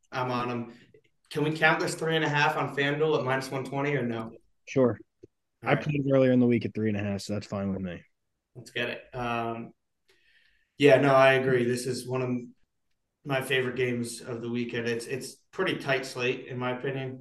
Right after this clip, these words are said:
Speaker 1: Like, there's not a lot, but this is one that, like, it's the, it's one of the great spots. Like, Oregon State just blew out a team, an Arizona State team that didn't seem to care. They were focused on this game against Arizona.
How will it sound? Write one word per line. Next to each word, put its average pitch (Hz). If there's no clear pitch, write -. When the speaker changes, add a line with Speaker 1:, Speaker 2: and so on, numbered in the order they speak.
Speaker 1:
Like, -
there's 117
not 120
a -
lot, 120
but 120
this 123
is 113
one 117
that, 117
like, 117
it's -
the, 139
it's 135
one 143
of 135
the 127
great 123
spots. -
Like, 113
Oregon 123
State 120
just 117
blew 131
out 123
a 117
team, 123
an 131
Arizona 123
State 117
team 117
that -
didn't 123
seem 123
to 113
care. 113
They 117
were 117
focused 117
on 117
this 113
game 117
against 117
Arizona. 117